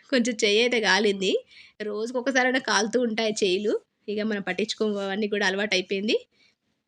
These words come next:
ఇక్కడైతే ఎగ్స్ వేసి ఒకసారి కలిపేసాను. చూడండి, మంచిగా ఇద్దరికి సరిపడా కర్రీ అయితే ప్రిపేర్ అయిపోయిందండి. ఇక్కడ లాస్ట్ ఫైనల్‌లో కొత్తిమీర వేసేసి కొద్దిగా గరం మసాలా వేసేద్దామండి. కొంచెం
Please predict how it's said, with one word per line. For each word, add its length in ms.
ఇక్కడైతే 380
ఎగ్స్ 200
వేసి 160
ఒకసారి 260
కలిపేసాను. 560
చూడండి, 380
మంచిగా 340
ఇద్దరికి 280
సరిపడా 360
కర్రీ 320
అయితే 220
ప్రిపేర్ 340
అయిపోయిందండి. 540
ఇక్కడ 180
లాస్ట్ 420
ఫైనల్‌లో 360
కొత్తిమీర 380
వేసేసి 480
కొద్దిగా 380
గరం 200
మసాలా 300
వేసేద్దామండి. 580
కొంచెం 300